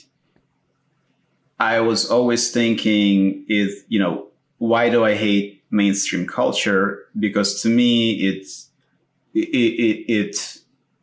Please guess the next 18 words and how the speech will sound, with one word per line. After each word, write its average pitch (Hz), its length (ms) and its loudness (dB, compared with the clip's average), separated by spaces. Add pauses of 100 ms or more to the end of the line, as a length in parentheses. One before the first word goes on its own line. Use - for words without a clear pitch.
(140)
was 120 460 2
the 113 80 0
conventions 107 1300 0
of 101 220 0
the 104 60 2
bourgeoisie, 95 840 -2 (100)
right? 87 360 -2
Which 87 260 -4
is 90 220 -2
sort 92 140 -2
of 85 120 -6
the 98 80 -2
predominant 90 800 -2 (240)
conventions 82 880 -4
of - 280 -4 (100)
our - 240 -4
time. 92 360 -4 (840)
And 98 500 0